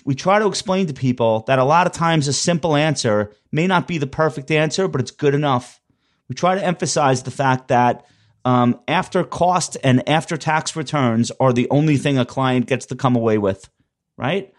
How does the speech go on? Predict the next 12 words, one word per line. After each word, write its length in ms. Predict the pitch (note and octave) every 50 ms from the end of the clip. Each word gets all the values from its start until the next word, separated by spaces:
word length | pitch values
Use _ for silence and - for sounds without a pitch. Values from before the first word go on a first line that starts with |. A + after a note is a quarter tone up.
| _ _ _ _ _
We 100 | C3 B2+
try 200 | - F3+ F#3+ F#3+
to 100 | F#3+ E3+
emphasize 540 | F3+ F#3+ - G3 - - E3+ D#3 D3+ C#3 -
the 60 | C3+
fact 320 | - D3+ C#3 C#3 C3+ C#3
that 120 | - C3+ C3+
the 80 | C3
future 440 | - - - E3 E3 - - F3 F3
is 160 | C#3 C#3 A#2
inherently 720 | C3 C3 A#2+ B2+ D3+ D#3+ E3+ E3+ B2 A2+ A#2+ A2+ A2 G#2+ - -
uncertain, 640 | C3 C3+ C3+ B2+ - D#3+ E3 E3+ G#2+ G#2 F#2+ -